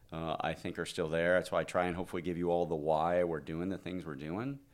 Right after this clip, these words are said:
And at some level, and I, I feel the same way, at some level, you don't have to agree with my why,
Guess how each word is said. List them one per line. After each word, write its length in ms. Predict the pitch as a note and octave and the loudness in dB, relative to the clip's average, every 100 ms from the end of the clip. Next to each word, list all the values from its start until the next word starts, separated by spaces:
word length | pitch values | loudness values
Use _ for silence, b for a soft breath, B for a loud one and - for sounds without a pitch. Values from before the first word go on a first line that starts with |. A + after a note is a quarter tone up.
| b b b b b - - - | b b b b b -20 -14 -6
And 160 | F2 | -4
at 160 | F2+ - | -4 -4
some 240 | - G2+ | -2 2
level, 380 | G2 G2+ B2 C3+ | 4 6 4 4
and 100 | F2+ | 2
I, 220 | F2 F2+ - | 0 -2 -6
I 120 | E2 | -8
feel 200 | - F#2 | -4 -4
the 80 | F2 | -4
same 220 | - G2 | -4 -4
way, 160 | G2+ | 0
at 140 | D#2+ - | -2 -2
some 160 | C3+ | 2
level, 280 | C#3 D3 D3 | 6 8 8
you 200 | A2+ A2 | 6 4
don't 160 | B2+ A#2 | 2 2
have 200 | B2 A#2 | 0 0
to 120 | G2+ | -2
agree 380 | E2+ D2 F2+ G2+ | -2 -2 -2 0
with 260 | B2+ C#3+ B2+ | -2 -4 -2
my 160 | B2 | -2
why, 480 | C3 C3+ D3 D#3 D#3+ | 2 2 2 0 -4